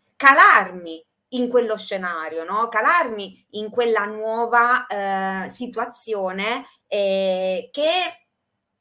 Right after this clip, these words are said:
al, al momento è, è appunto solo po-, una potenzialità, è solo, è pura potenza. Quindi ecco perché, ehm, la lettura, eh, dei tarocchi,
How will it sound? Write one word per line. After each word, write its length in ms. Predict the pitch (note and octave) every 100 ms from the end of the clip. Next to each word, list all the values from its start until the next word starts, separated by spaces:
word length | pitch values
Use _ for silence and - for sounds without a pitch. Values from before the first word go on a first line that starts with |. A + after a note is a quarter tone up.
| _
al, 260 | - A3 -
al 220 | G3 A3
momento 800 | B3 E4+ A#3+ A3+ B3 C#4+ E4+ -
è, 160 | G3 -
è 100 | G3+
appunto 460 | A3 A3 G3 G3
solo 260 | A3 F3 G3+
po-, 180 | F3+ - F#3 F#3+
una 240 | F#3+ F#3
potenzialità, 880 | F3+ F3 F3 - E3+ E3 - B3 -
è 60 | -
solo, 380 | - F#3+ G3+ F#3+
è 100 | F3
pura 300 | - G3+ F3+
potenza. 800 | E3+ E3+ A3+ F#3 E3 E3 - - - - - _ _
Quindi 420 | E4 C#4+ G3+ F#3+ _ _ _ - -
ecco 280 | - C#4 F4+
perché, 960 | C#4+ B3+ B3+ A#3 A#3+ B3+ A3 G#3 E3 -
ehm, 960 | G#3 G3+ G3+ G3 G3 G3 G3 F#3+ F#3+ G3
la 140 | A3+
lettura, 840 | A#3+ B3 - B3+ C4+ B3+ B3 A#3
eh, 340 | - G#3+ G#3 G3
dei 220 | G#3+ A#3
tarocchi, 920 | A3 G#3 G#3 G#3+ G#3+ - A#3 A#3 -